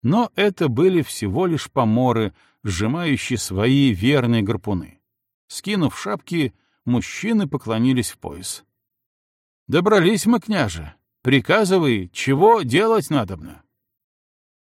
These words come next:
Егор посмотрел в суровые лица северян, на их мозолистые руки и понял, что посылать этих людей в город на разбой —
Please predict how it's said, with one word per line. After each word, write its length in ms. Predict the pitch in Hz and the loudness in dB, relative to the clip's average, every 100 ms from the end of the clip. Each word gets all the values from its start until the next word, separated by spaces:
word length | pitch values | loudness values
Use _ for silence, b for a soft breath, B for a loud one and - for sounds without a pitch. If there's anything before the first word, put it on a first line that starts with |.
| - | -14
Егор 540 | 92 95 101 170 202 | -6 -2 2 4 4
посмотрел 720 | 147 - 117 107 - 147 190 | 0 -2 0 0 0 -2 -2
в 80 | 151 | -4
суровые 520 | - 113 147 175 131 | -4 -2 0 2 0
лица 320 | 110 151 - | 0 -2 -4
северян, 680 | 123 - 92 87 131 151 110 - | -6 -2 -2 0 0 -2 -2 -6
на 160 | 98 104 | -4 -2
их 240 | 123 - | -2 -2
мозолистые 680 | 107 107 131 151 117 - 107 | -2 -2 -2 -2 -4 -2 -2
руки 360 | 160 185 - 131 | -2 -6 -4 -6
и 180 | - | -4
понял, 540 | 113 - 190 175 123 104 | -8 -4 -2 0 -2 -4
что 260 | - - | -8 -8
посылать 760 | 101 107 - 104 151 185 - - | -6 -6 -6 -4 -2 -4 -6 -10
этих 380 | - 165 - 107 | -6 -6 -4 -6
людей 300 | 123 139 139 | -4 -4 -2
в 100 | 113 | -4
город 380 | 87 135 175 135 | -4 -4 -2 -2
на 120 | 113 | -2
разбой — 520 | 107 95 90 196 180 | -2 -4 -2 -2 -2